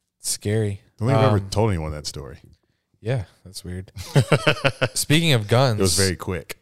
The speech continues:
Speaker 1: I told the Discord or members of the Discord that I want to get, invest in an airsoft gun for the place.
Speaker 2: Yeah.
Speaker 1: I think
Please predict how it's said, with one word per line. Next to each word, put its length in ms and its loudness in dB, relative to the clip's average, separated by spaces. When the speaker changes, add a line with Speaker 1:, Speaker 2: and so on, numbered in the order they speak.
Speaker 1:
I 160 2
told 480 -2
the 100 -4
Discord 720 -4
or 320 -8
members 340 -4
of 80 -8
the 80 -8
Discord 460 -6
that 240 -4
I 540 -4
want 380 -8
to 380 -6
get, 420 -8
invest 440 -4
in 60 -10
an 140 -8
airsoft 500 -4
gun 260 -16
for 80 -10
the 100 -12
place. 580 -10
Speaker 2:
Yeah. 120 -10
Speaker 1:
I 80 -6
think 360 -8